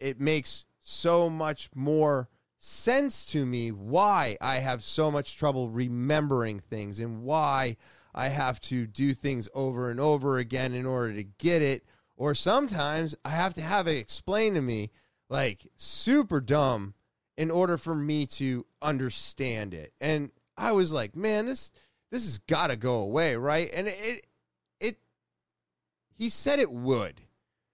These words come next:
but it's gonna take a lot of time. And depending on how long you've been separated is dependent on how long it could,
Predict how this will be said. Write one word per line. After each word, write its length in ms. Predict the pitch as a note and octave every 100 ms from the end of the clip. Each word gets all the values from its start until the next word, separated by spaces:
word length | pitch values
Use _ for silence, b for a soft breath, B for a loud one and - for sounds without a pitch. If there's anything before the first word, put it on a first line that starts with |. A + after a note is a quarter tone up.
| _ _ -
but 100 | E3+
it's 160 | E3
gonna 320 | - G3 G3+
take 480 | G3+ - F3+ E3+ - -
a 120 | C#3
lot 340 | C#3 C3 C3 A#2+
of 100 | -
time. 480 | - C3+ G#2+ C#2 - _ _ _ _ _ _ _ -
And 160 | D#3
depending 500 | D3+ - G3+ G#3+ G3+
on 200 | F3 D#3+
how 600 | C#3+ - D#3 D#3 D#3+ D#3+ D3
long 340 | B2+ C#3+ C#3
you've 220 | C3 A#2+
been 220 | B2 B2 A2
separated 840 | - A#3 B3 F3+ A2 G2+ B2 C3+ _ -
is 220 | E3+ D#3
dependent 500 | F3 - G3 G3 G3 -
on 240 | E3 D#3+
how 340 | C#3+ D3+ D#3+
long 560 | D#3 C3+ C#3+ C3 A#2+ A#2+ _ _ _ _ _
it 140 | D3+ -
could, 200 | D3